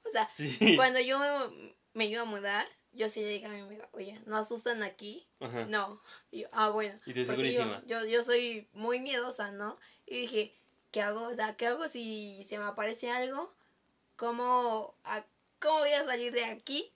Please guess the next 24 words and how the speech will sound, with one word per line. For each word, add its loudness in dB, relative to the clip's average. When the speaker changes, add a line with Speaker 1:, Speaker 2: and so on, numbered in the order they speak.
Speaker 1:
a, -2
corriendo 0
a 2
la 2
casa -2
de 0
mi -8
papá, -10
¿no? -10
Que -8
está 0
a 6
una 0
hora". -4
Porque, -4
por -2
ejemplo, 0
cuando -2
estás -2
en -8
casa -4
de -2
tus -12
papás, -4